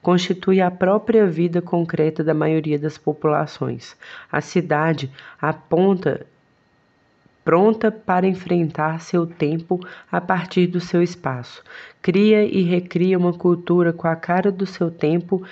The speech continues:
e do seu espaço e de acordo ou em oposição aos donos do tempo, que são também os donos do espaço.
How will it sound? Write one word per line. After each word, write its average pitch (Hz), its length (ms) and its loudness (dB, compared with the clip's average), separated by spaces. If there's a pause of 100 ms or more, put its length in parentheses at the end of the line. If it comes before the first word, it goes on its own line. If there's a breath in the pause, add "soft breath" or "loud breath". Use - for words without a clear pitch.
(240 loud breath)
e 190 100 4
do 202 160 2
seu 196 220 0
espaço 165 720 -2 (300 loud breath)
e 180 120 2
de 185 140 2
acordo 190 800 2
ou 208 360 4
em 185 220 2
oposição 180 880 0
aos 160 300 0
donos 151 420 0
do - 140 -6
tempo, 127 500 -6 (320 loud breath)
que 175 140 -2
são 185 320 2
também 175 480 2 (100)
os 165 220 0
donos 139 420 0
do - 140 -6
espaço. - 640 -12